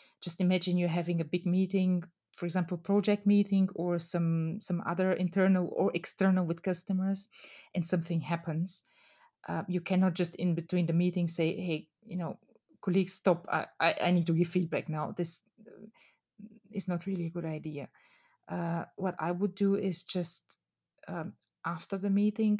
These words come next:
but really short after the meeting, go to the person that I <laughs> wanna say something and say, "You know, I felt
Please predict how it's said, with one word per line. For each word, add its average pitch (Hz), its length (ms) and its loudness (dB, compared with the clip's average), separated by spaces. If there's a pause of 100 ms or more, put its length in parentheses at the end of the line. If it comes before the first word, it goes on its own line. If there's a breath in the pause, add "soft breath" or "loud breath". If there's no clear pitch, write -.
(120)
but 175 160 -6
really 190 280 2
short 185 440 0
after - 260 -4
the 185 80 0
meeting, 185 540 2 (540 soft breath)
go 185 200 2
to 180 140 -2
the 165 60 -2
person 175 720 0
that 175 340 -2 (140)
I 185 100 -4
<laughs> 170 60 -4
wanna 170 200 0
say - 240 -6
something 170 480 -2
and 160 140 -4
say, 165 140 -2
"You 170 160 0
know, 180 260 0 (880 soft breath)
I 180 140 -2
felt 160 480 0